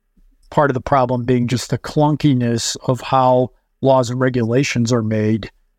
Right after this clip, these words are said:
uh, where they just take so long and are so difficult and so burdensome, uh, the process that, um, you kind of, once you finish, you have to start over again because the world has passed us by. And so,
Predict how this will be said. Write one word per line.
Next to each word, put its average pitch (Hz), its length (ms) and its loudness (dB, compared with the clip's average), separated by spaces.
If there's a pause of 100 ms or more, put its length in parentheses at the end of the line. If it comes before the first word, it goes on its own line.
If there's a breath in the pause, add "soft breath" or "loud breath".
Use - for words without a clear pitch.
(180)
uh, 123 260 2
where 120 760 0
they 135 100 2
just 123 220 -2
take 131 180 -2
so 147 280 0
long 131 440 0
and 117 80 -6
are 117 80 -2
so 127 200 -2
difficult 120 580 0
and 120 100 -4
so 117 160 -2
burdensome, 120 800 -2 (440 loud breath)
uh, 120 220 2
the 113 120 -6
process 151 880 -2 (340)
that, 131 420 0
um, 127 320 0
you 131 840 0
kind 135 220 0
of, 123 80 0
once 135 280 0
you 127 80 0
finish, 135 520 -2
you 127 100 2
have 123 140 0
to 113 100 -10
start 131 260 0
over 131 280 0
again 120 240 -4
because 127 260 -4
the 127 80 0
world 123 280 2
has 110 100 -6
passed 120 380 -2
us 117 140 -2
by. 117 340 -4
And 113 200 -8
so, 123 260 0